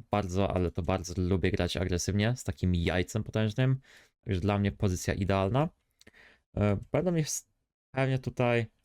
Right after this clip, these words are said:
t-, troszkę kontrolować ziomeczki. Dał mi w ogóle po włazie taką lotę. Uff, potężnie, potężnie. Muszę przyznać. I to jest w sumie jeden taki mankament tego czołgu, że wieża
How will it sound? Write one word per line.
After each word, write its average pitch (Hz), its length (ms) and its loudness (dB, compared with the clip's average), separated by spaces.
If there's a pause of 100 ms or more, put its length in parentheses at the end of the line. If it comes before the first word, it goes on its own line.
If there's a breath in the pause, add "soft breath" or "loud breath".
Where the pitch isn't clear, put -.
(300)
t-, - 80 -6
troszkę - 460 -4
kontrolować 110 380 0
ziomeczki. 90 440 0
Dał 104 240 4
mi 107 120 2
w 90 80 0
ogóle 92 180 4
po - 160 -8
włazie 92 300 0
taką 90 320 -2
lotę. 87 600 2 (100)
Uff, - 440 -2 (240)
potężnie, 87 400 -2
potężnie. 90 560 -4 (1400)
Muszę 107 240 0
przyznać. 107 560 -2 (1300)
I 165 100 -2
to - 100 2
jest 175 260 4
w - 20 -8
sumie 151 260 0
jeden 120 380 2
taki 120 240 0
mankament 104 600 0
tego 92 200 2
czołgu, 82 260 -2
że 120 140 -2
wieża 139 540 2